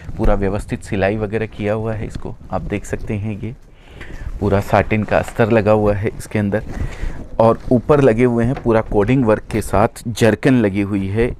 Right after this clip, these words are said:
जो, अ, धा-, अ, diamond जो इस पे लगे हुए हैं वो सब jerkin के diamond है। बहुत ही सुंदर quality है, बहुत ही सुंदर design है।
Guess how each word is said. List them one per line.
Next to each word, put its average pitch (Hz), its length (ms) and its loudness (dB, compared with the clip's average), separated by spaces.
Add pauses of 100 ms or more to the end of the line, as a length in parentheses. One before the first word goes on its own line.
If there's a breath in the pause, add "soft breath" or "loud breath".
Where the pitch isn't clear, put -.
जो, 98 300 0
अ, - 160 -4 (140)
धा-, 87 400 -4
अ, 87 340 -2 (160)
diamond 117 380 4
जो 98 340 -2
इस 92 80 -10
पे - 140 -6
लगे 90 200 -2
हुए 98 180 0
हैं 104 80 -4
वो 110 100 -8
सब 120 180 -4 (720 loud breath)
jerkin 117 420 2
के 90 140 -2
diamond 85 400 0
है। 104 120 -4
बहुत 120 500 -2
ही 135 60 2
सुंदर 113 400 2
quality 117 420 0
है, 127 120 0
बहुत 110 300 0
ही 120 60 2
सुंदर 101 340 0
design 95 500 0
है। 78 160 -6